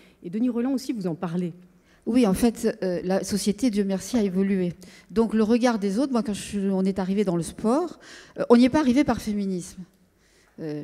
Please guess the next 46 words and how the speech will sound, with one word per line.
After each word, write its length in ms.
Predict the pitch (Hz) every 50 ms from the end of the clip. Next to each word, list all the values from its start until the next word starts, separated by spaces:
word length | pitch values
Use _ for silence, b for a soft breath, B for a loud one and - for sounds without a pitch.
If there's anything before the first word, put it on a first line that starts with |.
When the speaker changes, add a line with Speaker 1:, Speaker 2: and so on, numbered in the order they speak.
| 151 - -
Speaker 2:
là 160 | 170 190 208
aussi, 260 | 202 196 - - 240
je 120 | 226 202 190
tiens 260 | - - 208 190 -
à 80 | - 185
le 60 | 180
préciser 340 | 180 - 190 - - 185 170
tout 60 | 185
de 60 | 190
suite, 140 | - - 277
on 60 | 262
n'est 140 | 220 202 190
pas 100 | 196 226
arrivé 300 | 220 208 196 196 247 247
comme 140 | 233 202 185
des 100 | 175 175
Jeanne 240 | 165 185 185 185 175
d'Arc 260 | 214 240 247 - 208
en 60 | 196
disant « 420 | 170 175 185 175 185 220 233 240 B B B B
on 120 | - 190
va 120 | 180 180 180
faire 300 | 185 - 226 220 220 -
tomber, 540 | - 196 202 190 185 202 220 226 220 202 185
euh, 260 | 170 165 160 156 156
le 100 | 165 180
dernier 300 | 170 190 185 190 196 214
bastion 340 | 180 185 180 - - 202 196
machiste ». 540 | 185 185 180 - - - 175 156 - - 147
C'est 140 | - - 214
simplement 380 | - - 240 202 214 240 254
parce 160 | - 214 -
qu'on 160 | - 185 180 165
adorait 360 | 165 160 170 247 254 240 196
ça 300 | 180 - - 202 262 302 - B B B B B B B B B 214 B -
et 100 | 220 208
qu'on 180 | - 208 196
avait 200 | 185 180 180 254
envie 260 | 277 254 214 214 247
de 60 | 208 208
le 100 | 202 185
faire. 260 | - - 147 143 -
Il 80 | - 196
se 140 | - - 240
trouve 320 | - - 262 262 226 -
que, 260 | - - 226 208 185